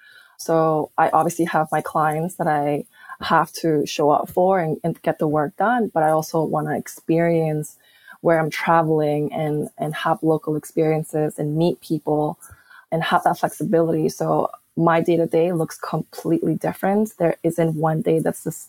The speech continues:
the same as the other, but I'm a person that really grounds in her routines and her habits.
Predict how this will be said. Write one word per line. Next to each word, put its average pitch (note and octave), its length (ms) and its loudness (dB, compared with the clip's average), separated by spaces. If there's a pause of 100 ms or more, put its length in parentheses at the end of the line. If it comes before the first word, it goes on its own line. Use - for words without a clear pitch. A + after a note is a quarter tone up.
(140)
the E3 80 -6
same E3 260 -4
as E3 100 -4
the - 80 -6
other, G3 400 2 (460)
but E3 100 4
I'm E3+ 80 2
a E3 60 0
person F3 520 0
that E3+ 340 2 (440)
really F3 200 4
grounds E3 420 -2
in E3 80 2
her D#3+ 220 -2
routines F#3+ 520 0
and F3+ 100 -2
her F3+ 80 -2
habits. F#3 680 -2